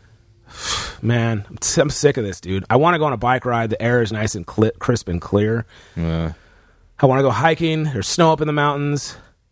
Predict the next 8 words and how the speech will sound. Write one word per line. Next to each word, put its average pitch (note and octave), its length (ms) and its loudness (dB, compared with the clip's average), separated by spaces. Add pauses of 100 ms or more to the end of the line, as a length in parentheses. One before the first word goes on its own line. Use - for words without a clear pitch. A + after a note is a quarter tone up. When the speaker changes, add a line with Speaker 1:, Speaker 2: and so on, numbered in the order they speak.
(300)
Speaker 1:
I C#3 120 4
can't F#3+ 280 2
do F#3+ 140 4
anything, E3 400 0
dude. C3 240 2
I'm C#3 120 0
just D#3 200 -2
stuck. - 760 0